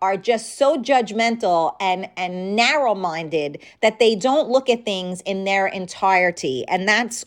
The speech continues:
all I'm trying to bring to the table. Um, hot doesn't make someone sexy. Absolutely. I agree with that, Joe, a hundred percent.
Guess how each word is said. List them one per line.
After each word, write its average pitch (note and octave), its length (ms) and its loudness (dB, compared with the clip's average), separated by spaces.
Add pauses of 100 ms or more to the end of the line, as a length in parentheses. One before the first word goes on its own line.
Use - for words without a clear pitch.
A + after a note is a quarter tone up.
all G#3+ 340 4
I'm G3 140 -6
trying F3+ 420 -4
to F3+ 260 -4 (160)
bring F3+ 380 -2
to F#3 120 -4
the E3 120 0
table. C#3+ 560 -2 (480)
Um, F#3+ 840 0 (420)
hot C4 320 2
doesn't B3 320 2
make A#3 220 0
someone G3 400 -2
sexy. C#3+ 640 -2 (480)
Absolutely. B3+ 1300 2
I G3 120 2
agree A3 400 2
with A#3 160 2
that, F#3+ 260 2
Joe, F#3 400 2
a F#3+ 100 -6
hundred G#3+ 320 -8
percent. G#3+ 460 -4